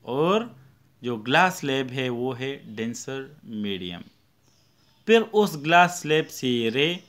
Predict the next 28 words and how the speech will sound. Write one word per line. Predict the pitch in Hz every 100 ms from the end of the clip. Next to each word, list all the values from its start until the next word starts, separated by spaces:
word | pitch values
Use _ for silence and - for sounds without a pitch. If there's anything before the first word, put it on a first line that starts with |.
| _ _ _
जाकर | 117 156 156 160
वापस | 131 170 208 175 147 - _ _
रेयर | 120 113 135 139
मीडियम | 123 117 110 113 120
पर | 120 165 202 - -
जाता | 107 101 98 101
है, | 98 101
यानी | 107 143 160 _
एयर | 110 101 87
में। | 90 92 - - - - _
तो | 139
यहाँ | 135 208 208 202
पर | 202 151 151 175 - _ _ _ 160
इंसिडेंट | 208 202 180 165 170 156
रे | 147 160 165
भी | 160 170 175 175
दो | 123 147
आते | 151 151 151
हैं | 151 151 -
और | 120 127 131
रिफ्रैक्टेड | 110 101 - 165 - 139 120 107
रे | 107
भी | 101 123
दो | 143 131 160 170 -
आते | 98 95 101
हैं। | 92 92 92 _ _ _ _ _
तो | 135 160 196 208 _ _ _ _ _ _ _
एक, | 208 226 226